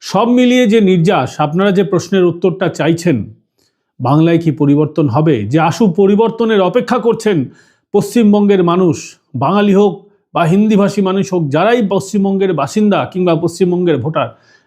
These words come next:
একটাই প্রশ্ন, এই জগদ্দল পাথর সরকার, এই তোলামূল সরকার,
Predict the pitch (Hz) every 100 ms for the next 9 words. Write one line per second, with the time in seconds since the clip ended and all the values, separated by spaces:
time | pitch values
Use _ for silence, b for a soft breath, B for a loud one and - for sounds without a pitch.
0 | b 160 170 - 160 135 143 - 143 95
1 | - _ _ _ _ - 160 156 170 185
2 | 160 185 180 165 170 170 180 - 180 165
3 | 170 123 - b b b b 175 208 180
4 | 196 202 208 226 - 214 196 208 170